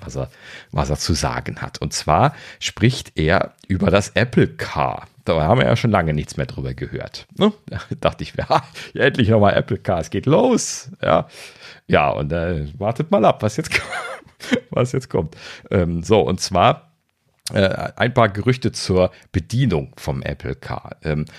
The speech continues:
und zwar, das Apple Car soll, ähm, ein, äh, einen riesengroßen Touchscreen haben und ansonsten nichts im Auto, also quasi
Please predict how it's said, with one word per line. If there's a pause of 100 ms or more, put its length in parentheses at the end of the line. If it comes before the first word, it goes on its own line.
(100)
und
zwar, (180)
das
Apple
Car (180)
soll, (220)
ähm, (160)
ein,
äh, (360)
einen
riesengroßen
Touchscreen
haben (140)
und
ansonsten
nichts
im
Auto,
also
quasi